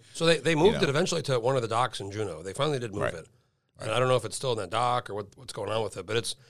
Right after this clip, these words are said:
Speaker 1: it's so old and kinda run down, it's basi-, it's useless.
Speaker 2: Right, it is, yeah,
Speaker 1: So
Speaker 2: absolutely.
Speaker 1: I was thinking, you know, I thought maybe it was worth something. S-,
Speaker 2: <laughs>
Speaker 1: give it to somebody to take it, and
Speaker 2: Right.
Speaker 1: now it's their problem.
Speaker 2: <laughs> Yeah. Yeah, the disposal value, uh, the scrap value, that stuff isn't worth the cost to, you know, actually go through the disposal process half the time, so.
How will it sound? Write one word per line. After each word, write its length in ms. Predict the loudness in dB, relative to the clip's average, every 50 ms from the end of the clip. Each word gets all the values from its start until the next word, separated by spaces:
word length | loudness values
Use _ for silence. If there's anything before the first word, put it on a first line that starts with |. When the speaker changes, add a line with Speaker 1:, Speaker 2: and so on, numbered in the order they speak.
| _ _ _
Speaker 1:
it's 160 | -8 -6 -2
so 160 | 2 4 4 4
old 560 | 4 4 4 4 4 4 4 2 0 0 -2 -2
and 220 | -4 -4 -6 -6
kinda 200 | -4 -4 -4 -2
run 200 | 0 0 0 0
down, 300 | 0 0 0 0 -2 -4
it's 160 | -4 -8 -12 -12
basi-, 300 | -8 -6 -6 -6 -6 -8
it's 120 | -12 -10
useless. 460 | -8 -6 -6 -8 -8 -8 -8 -4 -2 0
Speaker 2:
Right, 160 | 2 2 2
it 180 | 0 -2 -2
is, 180 | -4 -8 -10 -10
yeah, 120 | -12 -12 -12 -12 _ _ _
Speaker 1:
So 140 | -12 -8 -6
Speaker 2:
absolutely. 320 | -6 -6 -6 -8 -12 -12 -6 -2
Speaker 1:
I 60 | 0
was 120 | 0 0 0
thinking, 260 | 0 -2 0 0 0
you 60 | 2
know, 100 | 2 2
I 60 | 0
thought 160 | 0 -2 -2
maybe 200 | -2 -2 -2 -2
it 100 | -4 -6
was 120 | -6 -6 -4
worth 160 | -4 -2 -2
something. 240 | -2 -4 -6 -8 -8 -6
S-, 200 | -6 -6 -6 -6 -6
Speaker 2:
<laughs> 100 | -8 -6
Speaker 1:
give 140 | -4 -4 -2
it 40 | -2
to 80 | 0
somebody 360 | -2 -2 -2 -2 -2 -2 -2 -4
to 80 | -4
take 240 | -4 -2 -2 -2 -2
it, 60 | -4
and 80 | -6 -6
Speaker 2:
Right. 120 | -6 -8 -8 -12 -20 -20 -10 -4
Speaker 1:
now 100 | -2 -2
it's 100 | 0 0
their 80 | -2 -2
problem. 400 | -2 -4 -4 -4 -6 -8 -12 -14 -18
Speaker 2:
<laughs> 80 | _ -12 -10
Yeah. 80 | -10 -10 -12 -16 -20 -20 -20 -20 -20 -20 _ _ _ _ -8
Yeah, 180 | -6 -6 -6
the 120 | -6 -8 -8
disposal 500 | -8 -8 -8 -8 -8 -8 -8 -8 -10 -10
value, 440 | -8 -8 -6 -6 -8 -8 -10 -10 -12 -14
uh, 220 | -14 -14 -14 -14 -12
the 80 | -10
scrap 280 | -8 -4 -2 -4 -2 -2
value, 220 | -4 -6 -6 -8 -10
that 100 | -12 -12
stuff 220 | -12 -12 -12 -12 -12
isn't 180 | -14 -12 -12
worth 200 | -12 -14 -14 -14
the 80 | -16 -14
cost 340 | -12 -10 -10 -10 -10 -12 -14
to, 80 | -14 -16 -16 -18 -20 -20 -20 -20
you 80 | -18
know, 80 | -16 -14
actually 260 | -14 -12 -14 -14 -14
go 120 | -16 -18
through 160 | -18 -18 -18 -18
the 120 | -18 -16
disposal 440 | -14 -14 -14 -12 -12 -14 -14 -16 -16
process 440 | -16 -14 -14 -12 -12 -12 -12 -12 -12
half 160 | -12 -14 -16 -18
the 60 | -18
time, 260 | -16 -16 -14 -14 -16
so. 260 | -16 -14 -12 -12 -12